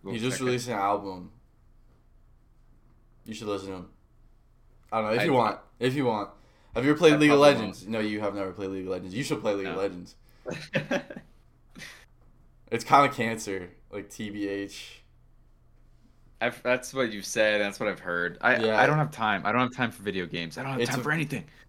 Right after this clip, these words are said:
Speaker 2: No, no, no. You need to change the world.
Speaker 1: Yeah.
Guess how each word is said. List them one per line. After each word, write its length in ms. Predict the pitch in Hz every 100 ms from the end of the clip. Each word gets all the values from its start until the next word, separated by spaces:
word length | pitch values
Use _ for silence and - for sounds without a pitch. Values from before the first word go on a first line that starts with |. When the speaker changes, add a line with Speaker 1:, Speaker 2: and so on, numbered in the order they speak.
| _ -
Speaker 2:
No, 140 | 160
no, 120 | 151
no. 220 | 151 147 - - _ _ _ _
You 100 | 113
need 120 | 135
to 40 | 135
change 140 | 135
the 80 | 117
world. 460 | 107 139 113 90 - _ _ - - - - - -
Speaker 1:
Yeah. 220 | 80